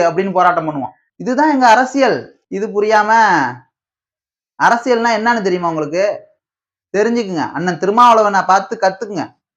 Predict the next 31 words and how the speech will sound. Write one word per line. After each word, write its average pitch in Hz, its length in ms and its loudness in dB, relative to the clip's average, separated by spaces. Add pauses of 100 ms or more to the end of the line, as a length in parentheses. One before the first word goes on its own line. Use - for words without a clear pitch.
(160)
வேற 160 160 0
எந்த 185 220 0
அரசியல் 233 260 2
கட்சிகளுக்கும் 226 480 0
அந்த 220 120 2
தைரியம் 220 340 4
இருக்கா? 208 240 4 (1040)
தி 226 60 -4
மு 233 100 -2
க 220 100 4
சொல்லுதா? 202 340 2 (440)
இங்க 196 260 -4
இருந்துகிட்டு 220 400 2 (720)
தண்ணி 202 280 -2
வேணும் 202 360 0
பானுவோம், 180 380 2 (540)
ஆனா 233 160 4
அங்க 226 200 2
போய் 233 180 6
காங்கிரஸ்ல 220 520 4
கூட்டணிக்கு 214 380 -2
சேரலையா? 208 340 2 (760)
அதை 202 140 0
யாரும் 220 280 2
கேள்வி 220 180 2
கேட்டீங்களா? 202 380 2 (340)
அண்ணன் 196 260 -6
திருமாவளவனை 262 560 2
மட்டும் 233 220 -4
கேள்வி 247 220 0
கேக்குறீங்களேயா? 196 520 0